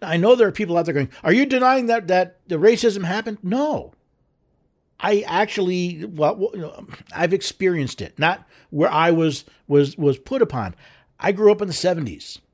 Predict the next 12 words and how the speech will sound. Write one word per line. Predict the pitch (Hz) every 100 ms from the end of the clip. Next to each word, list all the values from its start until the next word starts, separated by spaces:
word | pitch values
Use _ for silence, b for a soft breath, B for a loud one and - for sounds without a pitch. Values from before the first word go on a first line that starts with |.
| _ _
and | 165 156
there | 165
still | 165 - 180 208
was, | 143 147 165 180 - b b _
um, | 131 123 120 120 123 123 - 127
th-, | 131
there | 143 160
still | - 208 202
was | 190 196 175 - _ - 214 -
more | 147 156 170
rampant | 165 170 196
racism. | 131 165 226 - 104 87